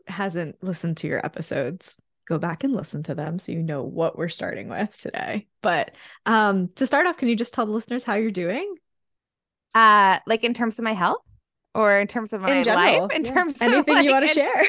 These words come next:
Speaker 2: how am I doing? <laughs> You
Speaker 1: What a
Speaker 2: know,
Speaker 1: loaded
Speaker 2: I'm
Speaker 1: question.
Speaker 2: doing pretty good. Um,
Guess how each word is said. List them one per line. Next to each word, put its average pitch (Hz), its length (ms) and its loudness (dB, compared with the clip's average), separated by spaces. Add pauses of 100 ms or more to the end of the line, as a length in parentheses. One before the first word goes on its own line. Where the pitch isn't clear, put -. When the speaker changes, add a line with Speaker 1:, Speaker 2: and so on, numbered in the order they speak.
Speaker 2:
how 330 200 0
am 392 160 -2
I 294 140 0
doing? 226 560 0
<laughs> - 40 -4 (920)
You 269 60 -8
Speaker 1:
What 240 100 0
a 190 40 0
Speaker 2:
know, 311 140 0
Speaker 1:
loaded - 260 -6
Speaker 2:
I'm 330 160 2
Speaker 1:
question. 330 200 -2
Speaker 2:
doing 330 120 -4
pretty 349 320 -6
good. 226 680 2 (140)
Um, 214 480 -2